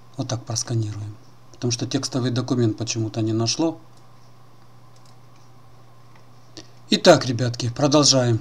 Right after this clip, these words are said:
Ага, где-то здесь, по-моему, вот это, что ли, этот файл.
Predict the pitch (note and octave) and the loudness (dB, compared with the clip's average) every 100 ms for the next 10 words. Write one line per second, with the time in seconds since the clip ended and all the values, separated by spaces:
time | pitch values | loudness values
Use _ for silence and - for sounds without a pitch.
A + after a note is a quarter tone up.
0 | - A2+ A#2 G#2+ A#2 A#2+ A#2 A#2 A#2 - | 0 0 0 -2 -4 -4 -6 -4 -6 -2
1 | A#2+ A#2 A#2 A#2 - - - - A#2+ C#3 | 0 0 0 -4 -8 -20 -20 -10 -6 -4
2 | A#2 - A#2+ A2+ A2+ A#2 - C3+ B2+ | -4 -6 -4 -4 -4 -8 -4 -2 -2